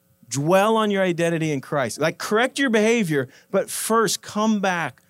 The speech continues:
to who you are in Christ. It realigns to help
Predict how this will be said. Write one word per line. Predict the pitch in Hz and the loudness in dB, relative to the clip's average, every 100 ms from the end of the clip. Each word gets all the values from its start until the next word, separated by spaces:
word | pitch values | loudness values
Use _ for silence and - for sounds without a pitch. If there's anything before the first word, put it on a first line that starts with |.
| _ | _
to | 156 | -2
who | 170 214 | 0 0
you | 202 | 2
are | 190 180 | 2 0
in | |
Christ. | 147 175 156 - | -2 -2 -2 -2
It | 180 185 | -6 -6
realigns | 147 151 196 226 226 208 185 190 190 165 156 | -6 -2 0 2 2 0 -2 -2 -2 -4 -6
to | - | -8
help | 139 175 156 | -4 -2 -2